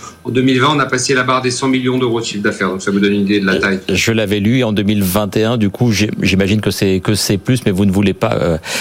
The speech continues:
Speaker 2: nous communiquer
Speaker 1: Exactement.
Speaker 2: le chiffre, hein. C'est, voilà, c'est, c'est bien cela. Alors, je, je reviens donc à, à cette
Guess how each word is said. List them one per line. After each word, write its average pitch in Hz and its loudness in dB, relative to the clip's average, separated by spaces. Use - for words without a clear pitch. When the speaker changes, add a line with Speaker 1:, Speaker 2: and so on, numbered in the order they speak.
Speaker 2:
nous 107 4
communiquer 107 2
Speaker 1:
Exactement. 98 2
Speaker 2:
le 95 2
chiffre, - -2
hein. 87 0
C'est, - -8
voilà, 78 -2
c'est, - -4
c'est 101 -2
bien 90 0
cela. 78 -2
Alors, 87 0
je, 135 0
je 113 2
reviens 127 0
donc 95 0
à, 90 -2
à 98 0
cette 107 0